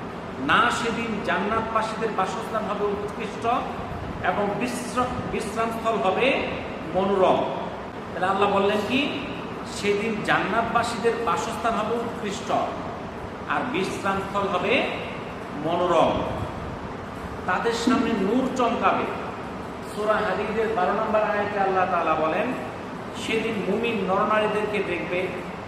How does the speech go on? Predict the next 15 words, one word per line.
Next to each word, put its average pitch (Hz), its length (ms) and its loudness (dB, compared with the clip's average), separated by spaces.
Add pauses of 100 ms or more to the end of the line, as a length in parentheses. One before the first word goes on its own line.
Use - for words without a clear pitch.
(140)
তাদের 185 240 0
সম্মুখ 214 640 -2
ভাগে 208 240 2
ও 214 40 0 (160)
ডান 180 200 4 (100)
পাশে 202 400 -2 (460)
তাদের 180 260 0 (140)
জ্যোতি 240 400 2
প্রবাহিত 185 420 2
হবে।" - 280 0 (1160)
সূরা 208 200 4
আবাসার 202 560 4
আটত্রিশ 196 400 -2
এবং 202 120 0
ঊনচল্লিশ 202 440 -2